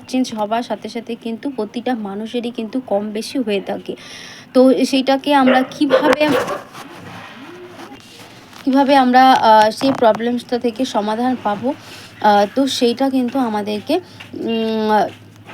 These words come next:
খেয়াল রাখতে হবে। এবং শুধু, আহ, মুঠো মুঠো ওষুধ খেয়ে গেলাম, আহ, সেটা করলে কিন্তু হবে না। আমাদেরকে এমন কিছু,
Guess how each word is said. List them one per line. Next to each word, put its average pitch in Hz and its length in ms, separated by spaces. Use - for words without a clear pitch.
খেয়াল 269 280
রাখতে 226 400
হবে। 196 220
এবং 226 340
শুধু, 254 400
আহ, 208 520
মুঠো 233 240
মুঠো 247 260
ওষুধ 214 280
খেয়ে 262 240
গেলাম, 247 280
আহ, 220 300
সেটা 254 240
করলে 240 280
কিন্তু 240 280
হবে 208 340
না। 190 120
আমাদেরকে 247 520
এমন 240 300
কিছু, 277 400